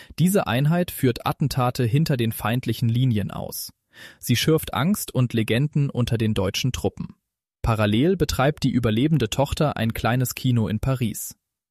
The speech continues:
Dort läuft ein deutscher Propagandafilm mit einem gefeierten Scharfschützen. Die Premiere soll von hohen Nazi-Größen besucht werden.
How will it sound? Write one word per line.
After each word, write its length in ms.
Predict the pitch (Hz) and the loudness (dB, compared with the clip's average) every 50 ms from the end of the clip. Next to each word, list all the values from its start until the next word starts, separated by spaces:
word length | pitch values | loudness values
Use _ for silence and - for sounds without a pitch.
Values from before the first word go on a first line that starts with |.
| - | -4
Dort 260 | - 110 143 185 - - | 0 2 2 2 2 2
läuft 300 | 147 156 165 - - - | 2 2 2 0 -2 -2
ein 160 | - 120 113 | 0 0 2
deutscher 360 | 110 110 135 - - - 123 | 2 2 2 2 2 -2 -2
Propagandafilm 1000 | - - 113 - 110 107 101 107 131 147 135 104 - - - 113 131 160 175 - - - - - - | -2 -2 -2 -2 -2 -2 0 2 2 2 2 0 0 0 0 2 2 2 2 0 -4 -20 -20 -8 -6
mit 120 | 135 - | -4 -2
einem 200 | - 139 147 147 | 0 2 2 2
gefeierten 560 | 135 131 - - - 120 123 120 120 - 135 | 2 0 0 0 0 0 0 0 0 0 -2
Scharfschützen. 760 | 135 - - 107 95 - - - 87 - - - - - _ _ _ _ _ _ _ _ _ _ _ _ - | -2 -2 -2 -4 -4 -4 -6 -6 -6 -6 -6 -10 -10 -12 _ _ _ _ _ _ _ _ _ _ _ _ 0
Die 140 | 113 110 - | 0 2 2
Premiere 540 | - - 107 107 104 110 131 160 170 180 | 2 0 2 2 4 4 2 2 2 2
soll 220 | 147 123 127 131 139 | 2 2 2 2 2
von 300 | - - 127 117 110 104 | 0 -2 -2 0 2 2
hohen 280 | 131 147 165 160 131 | 2 2 4 2 2
Nazi-Größen 800 | 113 110 113 135 - - - 113 - - 101 98 101 - - 110 | 2 0 0 -2 -2 -2 -2 -2 -2 0 0 0 0 0 -2 -2
besucht 440 | 104 107 104 117 113 98 - - - | -2 0 0 0 0 -2 -2 -6 -6
werden. 360 | - 65 65 - - - - | -4 -6 -6 -6 -8 -12 -14